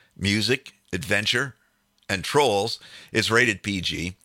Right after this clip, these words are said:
At seven, it's The Hunger Games, The Ballad of Songbirds and Snakes. It's the origin story of the Cornelius Snow and the Hunger Games, all set in the tenth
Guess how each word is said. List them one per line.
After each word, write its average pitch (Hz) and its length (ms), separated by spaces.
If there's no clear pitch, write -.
At 107 160
seven, 139 800
it's 123 380
The 120 540
Hunger 147 340
Games, 85 480
The 85 80
Ballad 85 460
of 85 180
Songbirds 92 920
and 82 160
Snakes. - 560
It's 82 220
the 82 180
origin 120 400
story 76 520
of 76 680
the - 60
Cornelius 98 760
Snow 98 500
and 87 140
the 73 80
Hunger 87 260
Games, 87 380
all 101 180
set - 440
in 110 200
the 82 180
tenth 143 420